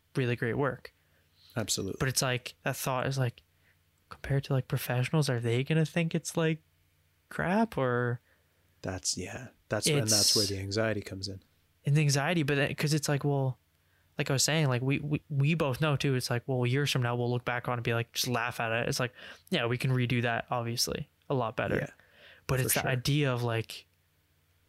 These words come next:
Speaker 1: the anxiety of, like, "Oh no, like, it's our first few projects. You gotta nail it. Like, it's gotta be perfect," all that stuff kind of thing.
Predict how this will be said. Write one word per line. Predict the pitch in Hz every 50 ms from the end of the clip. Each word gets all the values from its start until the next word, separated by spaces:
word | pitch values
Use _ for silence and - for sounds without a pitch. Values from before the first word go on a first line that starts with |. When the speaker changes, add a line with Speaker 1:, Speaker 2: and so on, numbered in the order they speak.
| _ _ _ _ _ -
Speaker 1:
the | - 127
anxiety | 135 127 120 127 117 120 127 127 123
of, | 113 110
like, | 110 110 - -
"Oh | 131 120 113 113
no, | 113 117 113 117 117 113 113 113 113 - _ _ _ _
like, | - 131
it's | 127 117
our | 123 110
first | - - 131 120 -
few | 131 117
projects. | - - 120 120 117 - 113 -
You | - -
gotta | 147 127 117
nail | 113 117 120 131 131 135 131 127 123
it. | 120 113 123 -
Like, | 139 131 127
it's | 135 127
gotta | 147 143
be | 131 131
perfect," | 127 - 151 139 135 135 127 143 131 123 -
all | 135 120
that | 117 117
stuff | - - - 135 131 -
kind | - - 123
of | 127
thing. | 143 139